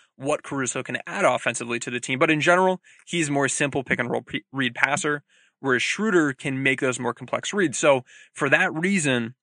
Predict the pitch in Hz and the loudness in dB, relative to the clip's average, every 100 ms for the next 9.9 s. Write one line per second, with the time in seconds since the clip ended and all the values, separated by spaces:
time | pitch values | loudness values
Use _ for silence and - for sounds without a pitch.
0 | _ - 135 143 - - 170 151 151 131 | _ -6 -4 -2 -2 -2 0 0 2 -2
1 | - 127 131 139 127 135 123 - 123 - | 0 2 4 2 2 2 2 -2 -6 -2
2 | - 120 - _ _ _ _ _ 135 147 | 0 0 0 _ _ _ _ _ 2 2
3 | - 160 139 139 135 135 135 127 - _ | 2 0 2 4 6 6 6 4 -2 _
4 | _ - 135 127 127 123 123 - 131 127 | _ -2 0 2 0 0 -2 0 0 0
5 | 117 117 - 131 117 117 113 147 147 - | 0 -4 -4 -4 2 2 2 -4 -8 -10
6 | _ _ - 123 127 120 120 117 123 117 | _ _ -6 2 4 6 4 2 -2 -6
7 | - 220 151 131 156 156 127 - - 131 | 0 2 4 2 0 -2 -2 -4 0 2
8 | 120 - 131 120 117 123 117 - - 175 | 2 2 2 4 2 0 0 -2 0 0
9 | 156 151 147 135 127 135 135 127 120 | 2 2 4 2 4 4 4 2 -2